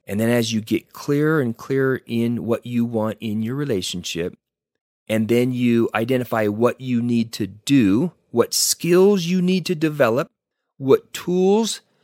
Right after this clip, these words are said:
you need to have. I should probably reverse that, <laughs> right? Like, you would need the tools and then the skills to use those tools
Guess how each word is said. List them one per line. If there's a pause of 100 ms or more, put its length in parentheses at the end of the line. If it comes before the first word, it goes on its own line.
(140)
you
need
to
have. (400)
I
should
probably
reverse
that,
<laughs>
right? (380)
Like,
you
would
need
the
tools
and
then
the
skills
to
use
those
tools